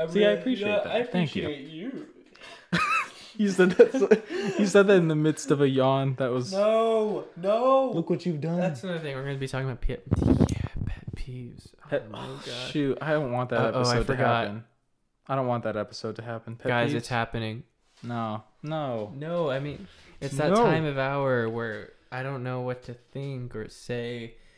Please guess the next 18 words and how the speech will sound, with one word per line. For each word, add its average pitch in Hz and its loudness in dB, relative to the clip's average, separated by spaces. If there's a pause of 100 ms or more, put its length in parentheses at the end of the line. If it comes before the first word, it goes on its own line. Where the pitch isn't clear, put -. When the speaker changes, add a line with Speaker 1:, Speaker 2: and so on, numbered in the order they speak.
(580)
Speaker 1:
<laughs> - -20
on 170 2
a - 0
podcast. 139 -2
Speaker 2:
<laughs> - -14
Speaker 1:
Dang 147 0
it! 143 -4 (460)
All 180 8
right, 160 8
we 170 4
have 185 6
about, 160 2
uh, 147 2 (200)
we 175 -2
have 180 2
about, 143 -2
you 147 -2
wanna, 143 6